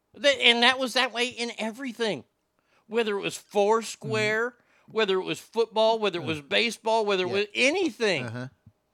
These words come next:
Speaker 1: You played to win. You
Speaker 2: Yeah.
Speaker 1: wanted, you didn't wanna go, "Yeah, finish fourth." Woo!
Speaker 2: Yeah.
Speaker 1: Fuck that.
Speaker 2: Yeah. I mean, where did we go wrong? When we
Speaker 1: Participation
Speaker 2: stopped,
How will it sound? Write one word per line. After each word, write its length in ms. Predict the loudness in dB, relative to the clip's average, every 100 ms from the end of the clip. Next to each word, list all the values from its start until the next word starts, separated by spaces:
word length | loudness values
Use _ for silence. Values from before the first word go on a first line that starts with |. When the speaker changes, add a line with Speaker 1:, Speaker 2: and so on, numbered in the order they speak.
| _ _ _ -8
Speaker 1:
You 220 | -2 -2
played 600 | -2 0 2 2 0 -10
to 120 | -10
win. 440 | -8 -4 -2 -2 -2
You 140 | -4
Speaker 2:
Yeah. 60 | -2
Speaker 1:
wanted, 160 | -4
you 140 | -2 -4
didn't 180 | -2 -2
wanna 160 | -2
go, 200 | -2 -2
"Yeah, 480 | 2 4 6 8 6
finish 280 | 6 0 0
fourth." 540 | -2 4 4 4 0 -2
Woo! 100 | 6 8 8
Speaker 2:
Yeah. 60 | 6 -4 _ _ _ _
Speaker 1:
Fuck 460 | -20 -8 2 2 0 -10
that. 440 | -2 0 2 0 -4 -12
Speaker 2:
Yeah. 180 | -12 -12 _ _ _ _ _ _ -6
I 80 | 0
mean, 160 | 2
where 160 | 4 4
did 160 | 4 0
we 100 | 2
go 220 | 4 2
wrong? 400 | 2 -2 -4 -10 _ _
When 200 | -2 0
we 60 | 2
Speaker 1:
Participation 280 | 0 2 6
Speaker 2:
stopped, 120 | 6